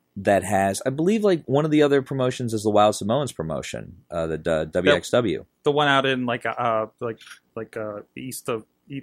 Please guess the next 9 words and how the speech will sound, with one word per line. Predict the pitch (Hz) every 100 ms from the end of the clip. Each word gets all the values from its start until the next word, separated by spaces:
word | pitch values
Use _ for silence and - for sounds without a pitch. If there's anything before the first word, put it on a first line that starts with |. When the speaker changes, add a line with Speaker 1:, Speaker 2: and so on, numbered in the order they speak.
| 151
Speaker 2:
East | 143 -
Pennsylvania? | 160 151 151 165
Speaker 1:
Yes, | 170 - - -
yes, | 95 80
yes, | 92 92
yes. | 71 -
Speaker 2:
Okay. | - 107 98 _ -
Speaker 1:
And, | 127 123 120 113
um, | 110 107 101 98